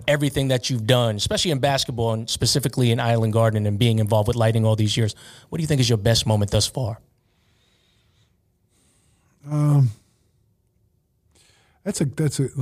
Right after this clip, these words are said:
Speaker 2: I, you know, my best moment, I don't know. Um, I don't know, Ralph. I, I, I, I, I, I enjoy, it's such a cliche, but I enjoy all the moments. You know, I'll enjoy, you know,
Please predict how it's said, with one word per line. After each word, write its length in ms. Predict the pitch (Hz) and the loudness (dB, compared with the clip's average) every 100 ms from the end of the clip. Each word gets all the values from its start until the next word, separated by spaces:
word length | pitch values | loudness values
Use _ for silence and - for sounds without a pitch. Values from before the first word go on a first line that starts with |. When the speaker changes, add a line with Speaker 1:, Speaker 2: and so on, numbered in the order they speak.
| 139 123 | -4 -2
Speaker 2:
I, 100 | 135 | -4
you 160 | 143 | 0
know, 140 | 131 123 | -2 0
my 180 | 127 | -2
best 400 | 131 123 160 151 | -2 0 -2 0
moment, 420 | 165 170 170 175 - _ _ _ _ _ _ _ _ _ _ _ _ _ _ _ - _ _ _ _ | 2 4 4 2 -2 _ _ _ _ _ _ _ _ _ _ _ _ _ _ _ -20 _ _ _ _
I 60 | 160 | -4
don't 200 | 143 123 | -2 0
know. 280 | 110 113 117 | 2 0 -2
Um, 500 | 127 127 131 127 113 | 0 2 2 2 0
I 100 | - | 0
don't 260 | 160 196 180 | 0 2 2
know, 180 | 180 165 | 2 0
Ralph. 320 | 113 117 110 | -4 -8 -6
I, 80 | 143 | -4
I, 240 | 139 131 | -4 -6
I, 260 | 135 139 135 - - | -4 -4 -6 -10 -14
I, 80 | 139 135 139 | -12 -8 -2
I, 100 | 156 147 151 | -2 -2 0
I 60 | |
enjoy, 400 | 160 156 139 165 156 | 2 2 2 0 0
it's 200 | 143 - | -2 -4
such 280 | - 165 | -2 -2
a 40 | 139 | -2
cliche, 380 | - 135 - 165 | 0 0 2 0
but 140 | 139 | 0
I 80 | 131 | 2
enjoy 500 | 135 127 143 143 131 - _ _ _ _ _ _ _ _ _ _ | 0 2 0 0 -2 -6 _ _ _ _ _ _ _ _ _ _
all 220 | - 170 208 | -10 -4 0
the 80 | |
moments. 480 | 139 101 92 - - | 0 -2 -6 -20 -10
You 80 | 131 | -8
know, 120 | 131 135 | -8 -4
I'll 100 | 180 | 0
enjoy, 760 | 180 143 156 151 151 147 127 - _ _ _ _ _ _ | 0 2 0 2 2 0 -2 -6 _ _ _ _ _ _
you 80 | 127 | -18
know, 280 | 120 117 | -18 -20